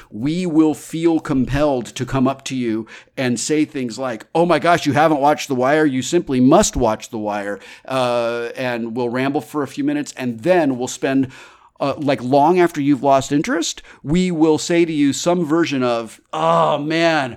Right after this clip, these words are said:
I'm so envious that you get to watch The Wire for the very first time,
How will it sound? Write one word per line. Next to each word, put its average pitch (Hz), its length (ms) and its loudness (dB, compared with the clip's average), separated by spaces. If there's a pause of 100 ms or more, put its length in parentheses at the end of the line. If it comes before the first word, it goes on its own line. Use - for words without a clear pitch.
(240)
I'm 131 160 -6
so 185 240 0
envious 160 480 2
that 143 80 -4
you 135 180 2
get 147 140 0
to 143 80 -2
watch 127 320 -2
The 127 100 -4
Wire 117 340 0
for 117 140 -6
the 113 100 -2
very 110 380 -4
first 113 500 -8
time, 104 520 -2